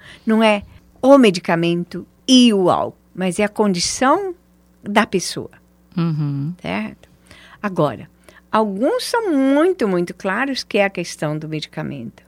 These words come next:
Speaker 1: É o caso, por exemplo, dos antidepressivos,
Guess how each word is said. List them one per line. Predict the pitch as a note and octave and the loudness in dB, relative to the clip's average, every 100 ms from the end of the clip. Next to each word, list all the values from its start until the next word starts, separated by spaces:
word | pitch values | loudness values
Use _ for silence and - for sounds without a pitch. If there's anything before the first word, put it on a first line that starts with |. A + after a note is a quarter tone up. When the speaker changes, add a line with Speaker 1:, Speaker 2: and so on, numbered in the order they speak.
| _ _ _ | _ _ _
Speaker 1:
É | F3+ | -16
o | |
caso, | - A#3 A#3+ | -2 -2 -2
por | G#3 F3 | -4 -4
exemplo, | E3+ A3 E4+ C#4 F3 F3 - - | -2 0 0 0 -4 -10 -16 -14
dos | - G3 | -4 0
antidepressivos, | G#3+ F#3+ F3 F3 - F3 - C4 C4+ F#3 F#3 - | 2 0 -2 -4 -4 -4 -2 -2 -2 -8 -14 -20